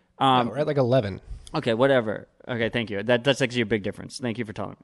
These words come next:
Speaker 1: saying that. But anyway, um, where, where we get into
Speaker 2: Ele-,
Speaker 1: this
Speaker 2: eleven forty.
Speaker 1: Okay, eleven forty, where we get into this, uh, this, <laughs> this death spiral where we, we'd never hit the difficulty adjustment period, 'cause the difficulty adjustment period is measured by blocks, not actually by weeks.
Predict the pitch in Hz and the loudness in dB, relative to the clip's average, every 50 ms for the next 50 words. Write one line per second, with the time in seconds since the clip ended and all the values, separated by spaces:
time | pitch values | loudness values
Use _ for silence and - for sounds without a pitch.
0 | _ - 110 - - 127 113 104 92 95 - - _ 139 131 147 160 165 139 110 | _ -18 -16 -8 -6 -4 -4 -4 -6 -10 -14 -8 _ 0 2 4 4 4 2 0
1 | 95 - - _ _ _ _ _ _ _ _ _ _ _ _ _ _ _ _ _ | -2 -4 -10 _ _ _ _ _ _ _ _ _ _ _ _ _ _ _ _ _
2 | _ _ _ _ _ _ _ _ _ _ _ _ _ _ _ 131 131 127 123 120 | _ _ _ _ _ _ _ _ _ _ _ _ _ _ _ 4 6 6 6 4
3 | 120 113 - - - 143 143 147 143 139 135 147 151 143 143 135 131 156 165 170 | 2 0 -4 -8 0 4 8 8 8 8 8 8 8 8 6 6 6 6 6 6
4 | 165 139 156 160 156 143 143 135 143 143 135 139 123 - - 135 117 107 101 92 | 4 2 2 2 2 2 4 6 6 6 6 4 2 2 2 2 2 2 2 -2
5 | 90 - 127 120 113 120 117 127 135 135 139 123 - 127 107 107 113 127 139 139 | -4 -2 -2 0 2 2 2 2 2 2 0 -2 0 0 0 2 2 2 2 4
6 | 135 156 160 170 165 147 165 160 151 151 139 - - - - - _ - 123 123 | 4 4 4 4 2 0 0 2 4 4 4 4 0 -6 -10 -12 _ -2 2 4
7 | 120 117 113 110 - - - - _ _ _ - - - 123 120 123 120 101 - | 4 4 4 2 0 -4 -10 -20 _ _ _ -20 -20 -14 -4 -2 -2 -2 -2 -6
8 | - _ - - 131 113 110 143 135 117 117 117 143 143 147 139 - - - 143 | -10 _ -10 -8 -8 0 2 2 2 2 0 2 2 2 2 2 -2 -6 -2 2
9 | 131 120 117 117 117 113 113 113 117 120 117 113 110 110 107 104 - _ - - | 4 4 4 4 4 4 2 2 2 2 2 4 2 2 0 -2 -4 _ -20 -20
10 | _ _ _ _ _ _ _ - 131 131 139 143 - - 135 135 127 135 143 147 | _ _ _ _ _ _ _ -4 2 2 2 2 2 4 2 2 4 4 4 6
11 | 156 160 156 160 156 131 151 151 127 139 117 113 135 127 123 123 - 117 101 117 | 6 6 6 6 4 6 4 0 0 -2 0 0 0 0 0 -2 -6 -4 -2 -2
12 | 113 101 107 104 98 - 113 104 92 - 110 107 101 90 90 - - - 120 113 | -2 -2 -2 -4 -6 -6 -6 -8 -8 -6 -6 -6 -4 -6 -8 -10 -6 -6 -4 -4
13 | 117 120 117 139 143 147 156 139 156 139 131 147 143 135 127 120 135 131 120 - | -2 0 2 2 2 2 2 -2 -2 -2 0 0 2 2 2 2 2 2 2 2
14 | 135 127 110 123 127 123 120 113 117 110 107 117 120 117 113 117 107 117 107 101 | -2 -4 -2 0 0 0 0 0 0 -2 0 2 2 2 2 0 0 0 0 0
15 | 101 123 127 131 123 113 113 - - - 127 123 123 123 120 113 113 - - 113 | 0 2 4 4 4 4 2 -2 -4 -2 0 2 2 2 0 -2 -4 -4 -6 -8
16 | 101 101 107 104 98 98 101 92 - - - - - - | -6 -4 -4 -4 -4 -4 -6 -8 -10 -12 -16 -18 -18 -20